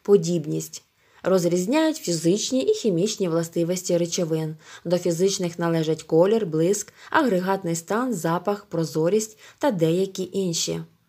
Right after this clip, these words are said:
У цукру і солі спільним є білий колір і добра розчинність у воді, а відмінність полягає в їхньому смаку. Увага!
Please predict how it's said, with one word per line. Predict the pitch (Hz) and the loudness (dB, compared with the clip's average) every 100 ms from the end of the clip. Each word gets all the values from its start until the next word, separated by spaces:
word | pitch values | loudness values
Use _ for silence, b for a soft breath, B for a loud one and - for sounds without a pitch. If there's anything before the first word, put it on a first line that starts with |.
| _ | _
У | 180 | -10
цукру | 170 302 330 185 | -4 0 0 2
і | 170 | 0
солі | 170 294 277 254 B B | 0 0 2 2 B B
спільним | - - 262 277 254 226 | -16 -6 0 2 4 4
є | 208 | 4
білий | 185 185 226 202 | 4 4 6 6
колір | 202 247 254 180 160 - | 4 6 6 6 2 -4
і | - | -8
добра | 156 180 208 180 170 | -2 2 4 4 2
розчинність | 165 165 180 180 180 - | 0 -2 -4 -2 -4 -2
у | 185 | -2
воді, | 185 170 165 160 156 b b b | -2 -2 -2 -4 -6 b b b
а | 175 | -2
відмінність | 165 160 202 269 262 - | -2 0 0 2 0 2
полягає | 233 226 226 233 226 B B | 4 4 4 4 2 B B
в | - | -2
їхньому | 170 180 208 170 165 | -2 0 -2 -2 -4
смаку. | - 175 170 160 156 160 _ _ _ - | -4 -4 -4 -4 -4 -10 _ _ _ -4
Увага! | 190 170 165 165 160 | -2 0 0 0 -4